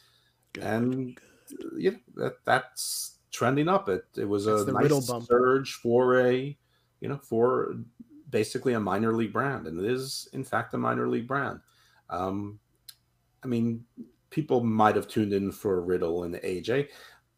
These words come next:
Speaker 2: I think, though, that m-, people tuned in because they're getting the word that it's actually a pretty decent wrestling show again. I mean, you know, it, o-, other shows are a bit of a mess.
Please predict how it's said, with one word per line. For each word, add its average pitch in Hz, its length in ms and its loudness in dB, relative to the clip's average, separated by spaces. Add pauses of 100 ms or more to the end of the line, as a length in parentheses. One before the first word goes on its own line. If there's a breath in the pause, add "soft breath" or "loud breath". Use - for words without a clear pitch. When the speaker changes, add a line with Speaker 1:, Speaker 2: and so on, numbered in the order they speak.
(160)
Speaker 2:
I - 220 0 (180)
think, - 560 -2
though, 156 180 6
that 151 180 2 (240)
m-, 135 200 -6 (300)
people 190 260 0
tuned 196 260 2
in 226 120 2
because 202 380 0
they're 185 200 6
getting 170 480 2
the 160 80 2
word 165 380 2
that - 200 2 (760)
it's 180 200 2
actually 180 320 0
a 165 60 0
pretty 160 280 0
decent 165 340 -2
wrestling 226 300 0
show 67 240 -4
again. 143 240 -10
I - 100 -6
mean, 147 340 -2 (920 soft breath)
you 254 120 -12
know, 269 200 -10
it, - 120 -8 (540)
o-, - 200 -2
other 311 200 4
shows 285 320 4
are 269 60 6
a 220 40 6
bit 233 140 10
of 233 120 4
a 233 40 4
mess. 240 500 2